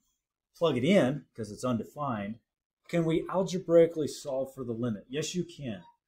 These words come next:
So if you remember from your, uh, pre-calculus course, if you factored this,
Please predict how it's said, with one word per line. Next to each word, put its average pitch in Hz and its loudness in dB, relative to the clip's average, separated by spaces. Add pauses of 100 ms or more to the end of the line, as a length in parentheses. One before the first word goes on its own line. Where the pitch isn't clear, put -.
(160)
So 147 -4
if 131 -4
you 147 -2
remember 185 4
from 170 0
your, 131 0 (500)
uh, 123 4
pre-calculus 170 6
course, 113 4 (600)
if 131 0
you 202 4
factored 170 2
this, 107 4